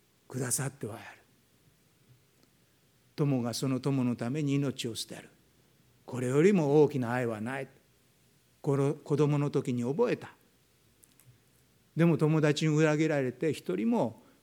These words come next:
自分を助けてくれる人はいない。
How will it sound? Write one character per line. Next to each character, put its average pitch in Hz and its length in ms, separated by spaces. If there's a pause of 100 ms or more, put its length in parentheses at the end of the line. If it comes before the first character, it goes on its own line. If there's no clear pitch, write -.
自 131 220
分 143 180
を 135 100
助 139 320
け - 40
て 123 420
く 151 120
れ 139 100
る 127 100
人 131 200
は 104 100
い 113 100
な 170 220
い。 143 80